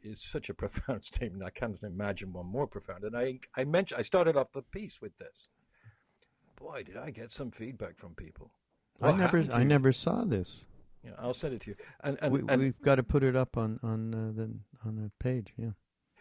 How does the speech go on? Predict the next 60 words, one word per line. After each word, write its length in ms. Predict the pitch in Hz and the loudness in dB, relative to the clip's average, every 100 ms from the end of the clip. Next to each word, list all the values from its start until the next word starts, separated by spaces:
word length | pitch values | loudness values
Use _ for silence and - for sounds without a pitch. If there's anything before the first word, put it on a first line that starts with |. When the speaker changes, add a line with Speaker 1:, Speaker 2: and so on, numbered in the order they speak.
| _ _ _ - | _ _ _ -6
Speaker 1:
Uh, 60 | 190 | -2
well, 220 | 226 208 - | 0 -2 -4
you 180 | 180 214 | 2 6
know, 260 | 190 180 _ | 6 4 _
one 300 | 143 180 208 | -4 -2 0
person 360 | - 165 - 135 | 0 -2 -2 -8
just 220 | 143 - | -8 -8
was 160 | 135 | -10
like, 100 | 143 | -8
"What 180 | 135 170 | -2 -2
happened 260 | 175 226 220 | -2 -8 -8
to 100 | 185 | -8
you, 60 | 120 | -6
David? 320 | 107 95 120 | -6 -6 -8
What 120 | 156 | -8
are 40 | 143 | -8
you, 120 | 92 _ _ _ | -16 _ _ _
a 60 | _ | _
Christian 580 | - 143 - - 185 185 | -14 -10 -10 -8 -8 -8
now? 180 | 190 214 226 | -10 -12 -12
Speaker 2:
<laughs> 100 | - | 0
Oh, 120 | 117 107 | 0 2
you're 160 | 135 - | 0 0
Speaker 1:
You're 80 | |
Speaker 2:
kidding. 200 | 101 - 196 | -6 -4 -2
Speaker 1:
praying?" 220 | 139 143 - - - | 0 -2 -6 -20 -8
You 120 | 135 | -4
know, 200 | 147 143 - | 0 -2 -2
and 140 | 139 | -4
this 160 | 156 151 | -4 -2
is 80 | |
someone 220 | 135 139 120 | 0 2 2
I 60 | |
knew 140 | 123 117 | 0 -4
from 180 | 120 | -4
a 40 | 110 | -4
long 260 | 117 123 | -4 -4
time 300 | 113 139 160 | -4 -6 -4
ago, 320 | 135 104 95 101 - _ _ _ | -4 -4 -6 -10 -20 _ _ _
and, 360 | 131 120 117 113 | -2 0 0 -2
um, 300 | 117 107 107 - _ - | -2 -2 -6 -10 _ -6
I 80 | 131 | -4
didn't 140 | 139 | -4
respond 300 | 120 - 139 | -6 -4 -4
to 80 | 127 | -2
any 80 | 107 | -4
of 80 | 101 | -6
it 100 | - | -12
'cause 120 | 120 | -10
I 20 | |
thought, 200 | 120 123 | -6 -6
"No, 140 | 143 175 | -6 -2
I 140 | 175 | -2
don't, 180 | 160 - _ _ _ _ | -2 -8 _ _ _ _
I 60 | 165 | -10
don't 80 | 151 | -8
wanna 140 | 120 | -6
get 120 | 101 | -6
into 200 | 98 90 | -8 -12
this." 160 | 95 | -16